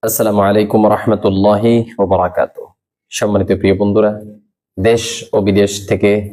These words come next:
যারা আমার এই ভিডিওটি দেখছেন, সবাইকে আমার আন্তরিক মোবারকবাদ। আপনারা দেখছেন মুনতাসির টিভি YouTube চ্যানেল। আমি আপনাদের সাথে রয়েছি হাফেজ মাওলানা নজরুল ইসলাম নোয়াখালী। প্রিয় বন্ধুরা, আজকে আমরা কথা বলবো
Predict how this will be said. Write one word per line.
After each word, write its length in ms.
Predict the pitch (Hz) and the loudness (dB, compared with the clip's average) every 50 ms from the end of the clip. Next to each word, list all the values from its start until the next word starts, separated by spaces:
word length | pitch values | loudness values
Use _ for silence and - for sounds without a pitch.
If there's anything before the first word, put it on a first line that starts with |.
| 104 | 0
যারা 240 | 95 98 98 98 98 | 2 2 2 2 2
আমার 200 | 95 95 98 95 | 2 2 0 2
এই 80 | 95 95 | 2 0
ভিডিওটি 360 | 92 101 101 110 107 101 104 | 0 2 2 2 2 2 2
দেখছেন, 400 | 98 104 95 98 - - 110 104 | 0 -2 -2 -2 -2 -2 -2 -2
সবাইকে 420 | 101 - - 90 90 87 85 - | -2 -6 -4 -2 0 0 0 0
আমার 180 | 90 90 95 95 | 0 0 0 0
আন্তরিক 340 | 92 87 87 - 98 - - - | 0 -2 -2 -2 -4 -4 -2 -2
মোবারকবাদ। 520 | 113 104 98 101 104 104 104 - 120 117 113 - - _ _ _ _ _ _ _ _ _ _ _ _ - | 0 0 2 0 0 -2 -2 -2 -2 -2 -2 -4 -10 _ _ _ _ _ _ _ _ _ _ _ _ -8
আপনারা 320 | - - - 123 117 117 | -6 -2 0 0 0 2
দেখছেন 580 | 104 120 110 - - 131 123 120 120 120 120 - - - - _ _ _ _ _ _ - | 0 0 -2 0 2 2 2 2 2 0 -4 -8 -12 -20 -20 _ _ _ _ _ _ -2
মুনতাসির 540 | 110 117 123 120 131 127 123 - 131 117 - | 0 0 0 0 0 0 0 0 -2 0 0
টিভি 340 | - 113 110 113 113 104 101 | 2 2 4 4 4 2 2
YouTube 280 | 95 - 101 98 - - | 2 0 0 0 0 0
চ্যানেল। 380 | - 117 110 110 113 110 113 110 _ _ _ _ _ _ _ _ _ _ _ _ | 0 0 0 0 0 -4 -6 -8 _ _ _ _ _ _ _ _ _ _ _ _
আমি 180 | 117 120 131 131 | -2 0 2 0
আপনাদের 280 | 127 127 135 127 120 | 2 2 2 2 2
সাথে 260 | - - - 113 - | 2 0 0 2 2
রয়েছি 340 | 170 127 123 120 - 127 127 | 2 2 2 2 2 2 2
হাফেজ 560 | 120 - 113 104 - 120 117 113 110 - - - | 2 0 -2 0 2 2 2 2 0 -4 -6 -2
মাওলানা 420 | 98 101 104 104 107 117 120 117 117 | 0 0 2 2 2 2 2 2 2
নজরুল 360 | 110 107 101 110 110 113 107 | 2 0 0 2 2 2 0
ইসলাম 540 | 107 104 - 110 110 110 110 113 113 113 - _ 92 | 0 0 0 2 2 2 0 -2 -6 -8 -10 _ -2
নোয়াখালী। 560 | 92 92 92 92 92 - - 95 - - - - _ _ _ _ _ _ _ _ _ _ _ _ _ _ _ _ _ _ _ _ | 0 2 2 2 0 -2 -2 -2 -2 -4 -8 -16 _ _ _ _ _ _ _ _ _ _ _ _ _ _ _ _ _ _ _ _
প্রিয় 160 | - 123 123 120 | -2 0 2 2
বন্ধুরা, 420 | 117 123 123 127 123 127 123 120 - | 4 4 4 4 4 2 2 0 -2
আজকে 260 | - 107 - - - | -4 -4 -2 -2 -2
আমরা 180 | 110 104 107 104 | 0 0 0 0
কথা 240 | 107 101 98 107 107 | 0 0 0 2 2
বলবো 440 | 101 107 107 104 107 107 104 101 104 | 2 2 2 2 2 2 0 -2 -8